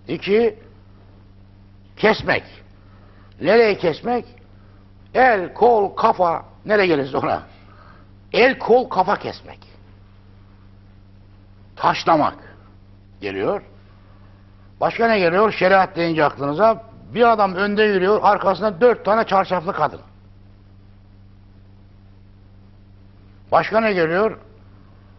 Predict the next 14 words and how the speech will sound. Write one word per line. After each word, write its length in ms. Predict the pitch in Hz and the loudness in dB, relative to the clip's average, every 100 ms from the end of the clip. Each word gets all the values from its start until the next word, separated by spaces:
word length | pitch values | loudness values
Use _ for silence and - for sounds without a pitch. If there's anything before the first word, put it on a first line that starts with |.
| - - | -20 -18
Mirası 520 | 127 190 202 185 156 | -4 0 2 2 -2
ikiye 340 | 190 - 190 180 | -8 -2 -2 -2
bir 160 | 180 | -4
bölüştürmek. 560 | 143 117 - - 82 - - - - - - - - - - - - - - - - - - - - | -4 -6 -8 -16 -18 -20 -20 -20 -20 -20 -20 -20 -20 -20 -20 -20 -20 -20 -20 -20 -20 -20 -20 -20 -8
Kadına 600 | - 139 143 151 190 - - - - - - - - | -4 -2 2 2 2 -2 -14 -20 -20 -20 -20 -20 -10
bir, 460 | 135 226 - - - - | -4 -4 -4 -18 -20 -2
erkeğe 500 | 135 135 - 147 151 | 0 0 0 0 0
iki. 440 | 147 - 90 - - - - - - - - | -2 -6 -10 -14 -20 -20 -20 -20 -20 -20 -16
Şahitlik 600 | - 156 196 196 196 170 | -2 2 2 0 -6 -2
yapacağızdan, 680 | 180 175 180 165 196 202 - - - - - - - - - - 101 | -2 0 0 2 0 -4 -10 -20 -20 -20 -20 -20 -20 -20 -20 -18 -10
e, 200 | 123 131 | -10 -8
bir 100 | 196 | 0
tane 300 | 180 170 151 | 0 0 -2
kadın, 380 | 160 190 226 | -2 -2 -4